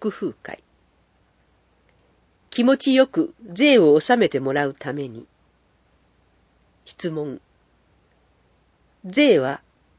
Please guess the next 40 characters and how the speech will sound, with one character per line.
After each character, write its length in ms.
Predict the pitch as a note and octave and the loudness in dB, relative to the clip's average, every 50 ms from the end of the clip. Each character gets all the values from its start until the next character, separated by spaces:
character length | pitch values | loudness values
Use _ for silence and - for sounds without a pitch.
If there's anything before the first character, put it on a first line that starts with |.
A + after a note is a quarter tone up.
| _ _ _ - | _ _ _ -2
取 140 | - A3+ A3+ | 2 4 4
ら 140 | C4 C4 C4+ | 6 6 4
れ 140 | C#4 C4+ | 4 2
る 160 | G#3+ F3+ C3+ - _ _ _ _ - | 2 0 -4 -6 _ _ _ _ -2
と 120 | - F#3 | 0 0
い 100 | F#3+ F#3+ | 2 4
う 60 | F#3+ F#3 | 2 2
認 200 | F3 G3+ G#3 F#3+ | 2 2 -2 -2
識 260 | - - - - F#3 | -4 -8 -12 -8 -4
で 180 | E3 E3 D#3+ D#3+ | -2 0 0 -2
あ 100 | E3+ D#3+ | -4 -8
り、 160 | - A#2+ - _ _ _ _ _ _ _ _ _ _ _ _ _ _ _ | -12 -14 -14 _ _ _ _ _ _ _ _ _ _ _ _ _ _ _
気 120 | - - | -4 0
持 140 | A#3 C4+ C#4+ | 0 0 0
ち 140 | - - C#4 | 2 2 2
よ 100 | C#4+ C#4+ | 2 2
く 120 | - - | 2 4
納 240 | E3+ E3+ - B3+ C4 | 2 2 4 2 0
め 100 | A#3+ G3 | 0 0
て 120 | - D#3 C#3 | 0 0 -2
も 120 | C#3+ D3 | -2 -2
ら 120 | D3 D3 | -2 -2
う 80 | D3 C#3+ | -2 -4
の 160 | D3 D3 C#3+ | -6 -6 -6
は 180 | B2+ B2+ C#3 - _ _ _ _ _ _ _ _ _ _ _ _ - | -6 -8 -10 -12 _ _ _ _ _ _ _ _ _ _ _ _ 0
行 200 | F#3 B3 B3 B3 | 4 6 6 6
政 360 | A#3+ - - A#3+ A#3 A#3 A3 | 6 4 2 2 4 4 6
の 200 | A3 A3 - - _ - | 6 6 4 2 _ 4
永 220 | - A#3+ B3+ C4+ C4+ | 4 6 6 6 6
遠 180 | C4 B3+ B3 A#3+ | 4 4 4 4
の 100 | A#3+ A#3+ | 2 2
課 140 | - A#3+ | 2 2
題 200 | A3 A#3 A#3 A#3 | 2 2 2 2
だ 100 | A3+ A#3 | 0 -2
と 200 | - - D#3 C#3 | -2 0 0 0
思 200 | C#3 D#3 D#3+ D#3 | 0 0 -2 -6
う 100 | C3+ B2 | -6 -8
が。 180 | B2+ - - - _ _ _ _ _ _ _ _ _ _ _ _ _ _ _ _ _ _ _ _ _ _ _ _ _ _ _ _ _ _ _ _ _ _ - - | -12 -14 -16 -18 _ _ _ _ _ _ _ _ _ _ _ _ _ _ _ _ _ _ _ _ _ _ _ _ _ _ _ _ _ _ _ _ _ _ -14 -8
答 320 | - E3 D3+ - F#3 D#3 | -6 -6 -6 -6 -6 -8
え。 140 | B2 B2 - | -8 -8 -10